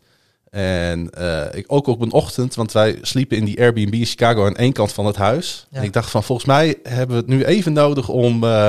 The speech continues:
Speaker 1: nou ja, toen heb ik even wat, eh, christelijke muziek opgezet.
Speaker 2: Ja.
Speaker 1: En toen zei hij ook, oh, hij zei, "Bedankt dat je me hier even aan herinnert weer."
Speaker 2: Ja,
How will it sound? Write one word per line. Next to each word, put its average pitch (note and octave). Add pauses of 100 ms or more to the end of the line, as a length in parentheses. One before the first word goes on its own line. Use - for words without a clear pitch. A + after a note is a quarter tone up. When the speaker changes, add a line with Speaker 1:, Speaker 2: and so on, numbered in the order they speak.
(680)
Speaker 1:
nou A2+
ja, C2+
toen G#2+
heb G2+
ik G2
even G2
wat, -
eh, G2
christelijke -
muziek A2
opgezet. B2 (100)
Speaker 2:
Ja. C3 (180)
Speaker 1:
En A2+
toen A#2+
zei B2
hij G#2+
ook, -
oh, A#2
hij A2
zei, A#2+
"Bedankt A#2
dat F#2+
je A2+
me G#2+
hier A2
even E3
aan A2+
herinnert G#2
weer." E2+
Speaker 2:
Ja, B2